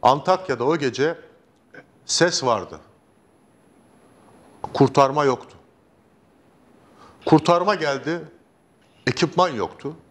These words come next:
Ekipman geldiğinde de artık ses yoktu. O ilişki içerisinde şekillendi her şey. Çok geç kalındı.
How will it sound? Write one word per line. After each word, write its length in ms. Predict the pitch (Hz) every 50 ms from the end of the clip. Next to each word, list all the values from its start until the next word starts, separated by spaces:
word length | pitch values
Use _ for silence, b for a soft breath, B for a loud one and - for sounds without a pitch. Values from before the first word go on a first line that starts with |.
| _ _ _ _ _ _ _ _ _ _ _ _ _ _ _ _ _ _ _ _ _ _ - - - - - -
Ekipman 500 | 151 143 - 208 170 - 202 208 202 190
geldiğinde 480 | 170 170 165 160 - 170 175 175 170 143
de 40 | 139
artık 280 | 131 131 - - -
ses 320 | - - 139 123 - - -
yoktu. 280 | 80 - - - - - - _ _ _ _ _ _ _ _ _ _ _ _ _ _ _ _ _ _ _ _ _ _ _ _ b b b b b b b b - -
O 380 | 160 170 180 185 - - - - - _ _ _ _ _ _ _ _ _ _ _ _ _ _ _ _ _ _ _ _ _ _ _ _ _ _ _ _ -
ilişki 380 | 143 143 143 139 - - - 160
içerisinde 500 | 135 - 135 123 113 - - 131 120 107
şekillendi 560 | - - 92 - - 92 87 82 85 82 80
her 100 | 78 78
şey. 180 | - - - - - - _ _ _ _ _ _ _ _ _ _ _ _ _ -
Çok 300 | - 180 175 180 - -
geç 220 | 139 127 - -
kalındı. 380 | - 98 87 85 80 80 76